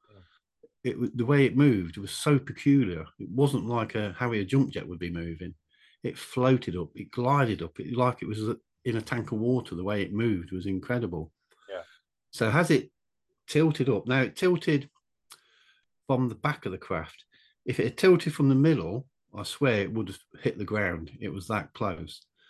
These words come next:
Speaker 2: So the rear end stayed where it was, and the nose floated up like a stallion rearing up in front of you.
Speaker 1: Yeah.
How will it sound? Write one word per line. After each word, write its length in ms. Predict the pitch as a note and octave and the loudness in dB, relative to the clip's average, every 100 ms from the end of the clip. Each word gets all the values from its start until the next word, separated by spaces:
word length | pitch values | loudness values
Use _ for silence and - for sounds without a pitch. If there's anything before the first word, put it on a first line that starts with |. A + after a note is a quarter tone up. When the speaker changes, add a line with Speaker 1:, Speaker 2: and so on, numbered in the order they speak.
| _ - | _ -8
Speaker 2:
So 140 | A2 | -4
the 80 | G2+ | 2
rear 300 | C3 D3+ B2+ | 6 6 6
end 180 | C3 A#2 | 4 2
stayed 320 | - G2 F2 | -2 -4 -2
where 140 | F2+ | -4
it 240 | F2+ F2 G2+ | -6 -8 -8
was, 340 | F2+ F#2 - - | -6 -6 -8 -6
and 120 | G2+ | -4
the 60 | |
nose 500 | G2+ A#2+ A2+ F#2 E2+ - | 0 2 2 -2 -6 -8
floated 400 | G2+ G#2 G2 G2+ | -2 -2 -2 -6
up 140 | F2 - _ | -8 -10 _
like 160 | F#2+ - | -12 -12
a 40 | |
stallion 580 | - - A#2 G2 F#2 F2+ | -12 -4 -2 -2 -4 -4
rearing 340 | F#2+ F#2 F2+ | -4 -4 -4
up 160 | F2 - | -6 -8
in 80 | F2+ | -8
front 280 | - F#2 G2 | -6 -8 -6
of 100 | F2 | -8
you. 160 | F#2 - _ _ _ | -8 -12 _ _ _
Speaker 1:
Yeah. 160 | C3 | -8